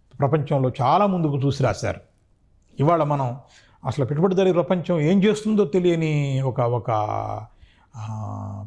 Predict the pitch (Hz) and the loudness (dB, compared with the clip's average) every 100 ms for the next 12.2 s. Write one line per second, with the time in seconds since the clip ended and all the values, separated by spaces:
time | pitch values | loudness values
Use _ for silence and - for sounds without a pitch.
0 | - 165 156 - 185 147 147 151 101 95 | -4 -2 0 0 2 2 2 2 0 -2
1 | 95 98 - - 127 113 120 147 175 170 | -4 -6 -10 -2 0 2 2 2 0 0
2 | 226 - _ _ _ _ _ _ _ 170 | -4 -12 _ _ _ _ _ _ _ 2
3 | 202 190 156 151 160 135 139 - _ _ | 2 2 2 2 0 -2 -4 -16 _ _
4 | - 120 123 117 113 113 160 139 160 151 | -6 -2 0 -2 -4 0 0 2 0 0
5 | 147 165 185 - _ _ _ _ 120 101 | -4 -6 -8 -14 _ _ _ _ -12 -10
6 | 101 107 - 110 127 135 - 131 135 143 | -10 -14 -6 -4 -2 -2 0 2 4 2
7 | 135 143 135 135 135 139 139 139 117 131 | 0 -2 -4 -2 -2 0 -2 -4 -2 -2
8 | 117 135 123 120 135 - 127 156 - _ | 0 0 0 0 -4 -2 -4 -4 -8 _
9 | _ _ _ _ 135 120 98 98 143 151 | _ _ _ _ -2 -2 -2 0 2 2
10 | 170 165 139 123 117 117 110 - 139 175 | -2 -2 -2 -4 -4 -4 -6 -2 0 0
11 | - 135 131 - - - _ _ 131 107 | -2 -2 -2 -8 -20 -20 _ _ -6 -4
12 | 110 | -6